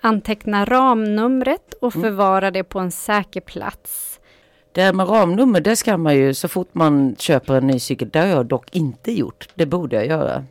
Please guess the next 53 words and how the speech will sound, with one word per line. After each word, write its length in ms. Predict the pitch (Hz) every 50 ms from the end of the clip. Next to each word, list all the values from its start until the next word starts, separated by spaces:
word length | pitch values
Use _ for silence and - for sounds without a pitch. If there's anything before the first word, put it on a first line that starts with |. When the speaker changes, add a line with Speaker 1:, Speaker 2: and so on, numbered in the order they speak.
| - -
Speaker 2:
även 220 | 147 135 131 127
om 60 | 131
jag 120 | 139 131 127
är, 120 | 131 135 - _ _ _ _ _ _ _ _ _ _
båda 260 | - 143 127 113 131 160
mina 240 | 196 175 143 120
cyklar 220 | - - 139 120 -
Speaker 1:
Mm. 120 | - 120
Speaker 2:
vid 80 | 117 120
det 40 | 123
här 140 | 127 135
laget 320 | 143 156 110 104 98 117 -
är 40 | 113
gamla. 340 | 123 120 127 123 - 123
Men 200 | 120 131 151 139 135 - - - - - -
just 280 | - 165 170 156 - -
det 60 | 165
där, 180 | 165 151 139 135
se 380 | - - - - 180 175 185 185
efter 440 | 180 - 170 151 - - - - 135
ramnumret. 720 | 127 131 143 143 139 135 101 98 90 92 - - 131 - -
För 140 | - -
att 140 | 143 135 -
då, 340 | - 160 165 165 160 156 147 - _ _ - - - - _ _ -
det 80 | -
är 40 | 175
ju 200 | 170 160 143 131
som 360 | - - 151 143 135 139 135
en, 240 | 135 131 127 123 123
eh, 260 | 123 120 120 117 120 - _ _ _ _ _ _ _ _ _ _ _ _ -
ja, 140 | - 220 214
som 120 | - 185
ett 120 | 175 - -
fingeravtryck. 760 | - 202 208 185 151 107 113 - - - - _ - - - - _ _ _ _ -
Ja, 80 | 143
tills 260 | - - 151 135 123 -
de 140 | - 127 127
då 200 | 131 120 107 104
kanske 340 | - - 123 120 - -
slipar 380 | 123 - 135 123 117 - - 131
bort 280 | 127 131 117 - _ -
det. 100 | - -
Men 280 | 127 139 139 131 127 - _ _ - _ _ _ _ _ _ - -
har 280 | - - 196 202 220
man 260 | 220 214 202 196 190 170
det, 240 | 180 143 95 110
då 100 | 110 -
kan 200 | - - 185 170
man 160 | 170 156 143 135
ju 160 | 131 131 127
definitivt 840 | 101 - - 123 - 131 131 - - 135 127 117 - 139 123 - _
bevisa 480 | - 131 107 127 117 98 - - - 147
att 280 | 151 147 - _ -